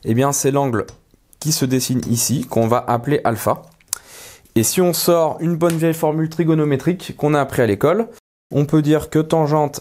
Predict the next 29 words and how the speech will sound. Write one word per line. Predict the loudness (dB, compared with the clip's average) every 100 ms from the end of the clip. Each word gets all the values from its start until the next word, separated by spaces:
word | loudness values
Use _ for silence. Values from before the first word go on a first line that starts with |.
| -4
alpha | -2 0 0 0 -2 -10 _ -20 _ _ _ _ _ _
égale | 0 4 2 0 -4 -10 _ _ 0
côté | 0 2 2
opposé | 2 2 2 2 2 -2 _
sur | -14 -2 0 2
côté | 0 2 2
adjacent. | 2 0 0 -2 -4 -12 -20 -20 -20 _
Donc | -2 2
le | 2
côté | 2 2
opposé, | 2 2 0 2 0 -2 -10 -20 -20 _ _ _ _ _ _ _ -2
on | 2
va | 2 0
ici | -2 -2 0 -2 2
le | 2
mesurer. | 2 2 2 2 2 0 -10 _ _ -18 -18 _ _ _ -10
Donc | 0 2 4
je | 2
vais | 2 0
prendre | 0 0 2 -2 -8 _ _ _ _ 2
le | 2
bas | 4 2
de | 0
ma | 2
touche | 2 0 -6 -14 _ _ -20 _ -20 -20 _ _ 0
au | 2
niveau | 4 2 2
du | 0
silet. | -2 0 0 -2